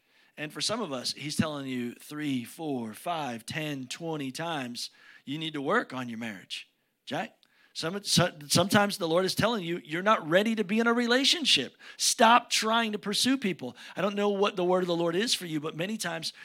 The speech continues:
uh, we dumb him down. And he's saying it over and over and over again. And if you're not ready, you're gonna throw yourself in another relationship, and it's gonna work bad for you and for the other person.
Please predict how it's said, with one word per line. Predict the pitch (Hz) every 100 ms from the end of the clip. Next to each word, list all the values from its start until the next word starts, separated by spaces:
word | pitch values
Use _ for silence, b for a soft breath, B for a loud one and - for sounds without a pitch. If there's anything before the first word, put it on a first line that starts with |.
| B B
uh, | - -
we | 151 180
dumb | 185 175
him | 175 175
down. | 196 165 113 -
And | 156
he's | 190
saying | - 220 202
it | 180
over | 185 180
and | 175
over | 180 165
and | 180
over | 247 185
again. | 143 156 156 B B
And | 160
if | 160
you're | 180
not | 196 190
ready, | 214 202
you're | 175
gonna | 160 156
throw | 151
yourself | 180 185 175
in | 160
another | 143 160 202
relationship, | 180 160 - 170 165
and | 151
it's | 147
gonna | 160 165 -
work | 156 151
bad | 147 135
for | -
you | 117 156 233 277 B B
and | 165 240
for | -
the | 190
other | 160
person. | 143 139 -